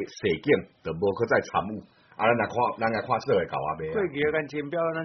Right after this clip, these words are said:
Speaker 2: 知影讲伊这角色啦。
Speaker 1: 嗯。
Speaker 2: 但是即么乌啊，是有够彻底，彻底啊，就对了吼。什么代志都拢乌出来，咱嘛无法度规个讲啊透啦。
Speaker 1: 无因家己嘛无法度赢啊。
Speaker 2: 哎，对啊，对啊。
Speaker 1: 哎，
Speaker 2: 哎，
Speaker 1: 前面的发言人都无赢啊。
Speaker 2: 所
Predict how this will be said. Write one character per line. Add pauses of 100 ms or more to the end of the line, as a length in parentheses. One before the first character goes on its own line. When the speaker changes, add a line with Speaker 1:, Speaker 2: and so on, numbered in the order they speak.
(100)
Speaker 2:
知
影
讲 (240)
伊
这 (480)
角 (160)
色
啦。 (240)
Speaker 1:
嗯。 (560)
Speaker 2:
但
是
即
么
乌
啊， (240)
是 (160)
有
够
彻
底， (160)
彻 (160)
底
啊，
就
对
了
吼。 (480)
什
么
代
志 (240)
都
拢
乌
出
来，
咱
嘛
无
法
度 (480)
规
个
讲 (160)
啊
透
啦。
Speaker 1:
无
因
家
己
嘛
无
法
度
赢
啊。 (160)
Speaker 2:
哎，
对
啊，
对
啊。 (160)
Speaker 1:
哎，
Speaker 2:
哎，
Speaker 1:
前
面
的
发
言
人
都
无
赢
啊。
Speaker 2:
所